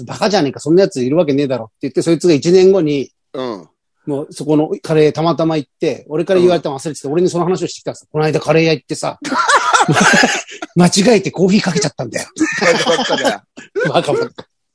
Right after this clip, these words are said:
Speaker 1: なんだっけな。俺、名前が急に消えちゃった。
Speaker 2: え、ちょっと思い出してよ。なんか、
Speaker 1: うん。
Speaker 2: あ、あの辺カレー有名なのいっぱいあるよね。
Speaker 1: うん、
Speaker 2: うまいとこ。
Speaker 1: いっぱいある。で、そこは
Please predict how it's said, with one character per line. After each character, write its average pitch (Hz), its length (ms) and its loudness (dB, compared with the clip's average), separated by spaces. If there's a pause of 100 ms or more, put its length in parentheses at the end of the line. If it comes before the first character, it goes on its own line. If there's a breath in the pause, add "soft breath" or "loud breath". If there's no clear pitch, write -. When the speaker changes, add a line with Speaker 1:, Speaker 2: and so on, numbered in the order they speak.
(480)
Speaker 1:
な 139 300 -6
ん 269 40 -2
だ 185 100 2
っ - 40 -12
け 147 80 -4
な。 113 240 -8
俺、 196 320 4
名 175 100 4
前 208 160 4
が 196 80 0
急 - 180 -6
に 175 80 -2
消 202 100 4
え - 20 2
ち - 60 -4
ゃ 196 80 0
っ 196 40 -4
た。 165 80 -2
Speaker 2:
え、 156 40 0
ち - 40 2
ょ - 40 0
っ - 20 0
と 151 100 0
思 180 240 0
い - 80 2
出 254 40 -6
し - 100 -20
て 202 80 -6
よ。 107 220 -6
な 302 140 2
ん - 20 -12
か、 170 340 0
Speaker 1:
う - 40 -8
ん。 - 20 0
Speaker 2:
あ、 262 200 2
あ 302 40 0
の 349 80 0
辺 370 200 0
カ - 160 0
レ 302 120 0
ー 330 40 -4
有 294 180 0
名 311 140 -4
な 302 120 2
の 175 60 -8
い 147 40 -12
っ 151 120 -18
ぱ 302 80 4
い - 20 4
あ - 20 4
る 254 60 -2
よ 127 100 -4
ね。 131 160 -8
Speaker 1:
う 359 260 -2
ん、 220 40 0
Speaker 2:
う - 20 -2
ま 165 140 4
い 185 60 6
と - 80 -2
こ。 196 60 0
Speaker 1:
い - 40 0
っ - 20 -4
ぱ - 20 -4
い 220 140 -4 (200 loud breath)
あ - 40 4
る。 - 40 6
で、 - 20 6
そ 226 140 4
こ 285 80 6
は 262 80 8